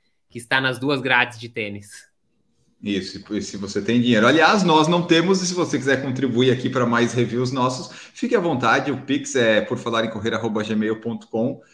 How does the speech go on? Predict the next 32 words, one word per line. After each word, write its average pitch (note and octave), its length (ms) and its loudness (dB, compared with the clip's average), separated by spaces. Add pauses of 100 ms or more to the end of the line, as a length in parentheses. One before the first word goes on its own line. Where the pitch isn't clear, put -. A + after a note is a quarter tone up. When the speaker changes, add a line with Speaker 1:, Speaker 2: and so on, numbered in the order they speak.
(240)
Speaker 2:
que - 100 -6
daí B2+ 140 2
a B2 80 2
gente, B2 280 -2
a G#2+ 140 2
gente D3 260 -2
em E3+ 80 -2
breve C3+ 320 0
vai D3+ 160 -2
fazer B2+ 280 -2
do B2+ 180 -2
Hyperion A#2+ 640 -2
Max, G#2 480 -6
é A#2 80 2
isso, F#3+ 340 -8
Marcos? G#2+ 680 -8 (520)
É B2+ 60 -8
Speaker 1:
Hyperion, G2+ 180 -2
Speaker 2:
isso B2+ 160 -6
o - 40 -4
nome A#2 160 -2
do D3 60 -6
seu G#2+ 300 -6
Speaker 1:
não, B2+ 160 -8 (100)
Hyperion C#3+ 340 0
Max, B2 320 -8
isso, G#2+ 360 -14
isso, G2 320 -18
ele G2+ 60 -6
Speaker 2:
Max, G2 140 -4
Speaker 1:
mesmo. - 280 -14
Speaker 2:
tá. G2 400 -4